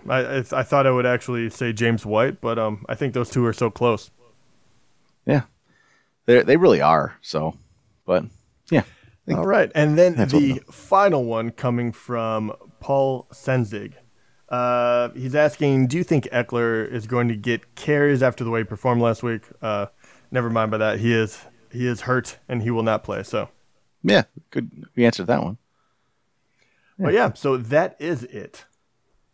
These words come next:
Speaker 2: All right, so that's gonna do it for,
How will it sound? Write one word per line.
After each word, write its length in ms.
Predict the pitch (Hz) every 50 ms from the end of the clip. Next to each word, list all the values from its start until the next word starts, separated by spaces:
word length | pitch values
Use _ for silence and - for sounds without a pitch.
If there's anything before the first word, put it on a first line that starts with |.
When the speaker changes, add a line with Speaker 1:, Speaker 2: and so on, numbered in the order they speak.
| _ _ _ -
Speaker 2:
All 80 | 98
right, 240 | 101 120 156 151 - - _ _
so 400 | _ - - 95 90 90 87 - - _ _ _ - - - _ _ _ _ _ _ _ _ _
that's 160 | - - - -
gonna 220 | - 156 143 143
do 260 | 139 127 135 156 170
it 140 | 175 151 -
for, 600 | - - 147 131 123 123 127 127 123 117 117 -